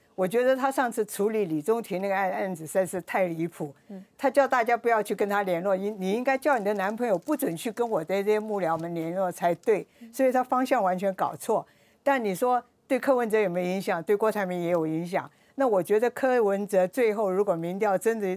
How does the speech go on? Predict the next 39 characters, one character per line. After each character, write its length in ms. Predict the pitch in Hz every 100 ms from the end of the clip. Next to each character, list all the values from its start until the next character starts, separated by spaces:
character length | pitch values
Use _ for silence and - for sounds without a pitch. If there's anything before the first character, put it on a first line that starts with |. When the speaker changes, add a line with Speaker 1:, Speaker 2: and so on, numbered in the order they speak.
| -
Speaker 1:
真 220 | 254 254
的 120 | 247
受 280 | 202 254 202
影 180 | 170 180
响 240 | 190 156
的 60 | 151
话， 180 | 202 175 _ _ -
我 140 | 190
觉 200 | 190 214
得 140 | 226 240
他 200 | 233 226
会 140 | 233
结 240 | 190 180 190
合 200 | 185 175
的 140 | 175
应 220 | 175 185
该 120 | 180 180
是 140 | 175
国 220 | 160 147
民 200 | 151 147
党。 220 | 156 - _ _ -
Speaker 2:
嗯。 180 | 202 - _ -
Speaker 1:
就 140 | 220
是 180 | 208 226
说 180 | 233 220
他 160 | 226
跟 160 | 214 226
郭-， 120 | 226
Speaker 2:
好。 60 | 302 _ _ _ -
Speaker 1:
对， 140 | - -
而 120 | 208
不 220 | 208 220
是 160 | - 208
跟 240 | 208 202
郭-， 240 | 214 208 -
郭 180 | 202 196
台 220 | 170 156
铭。 200 | 151 139 131
Speaker 2:
好。 180 | -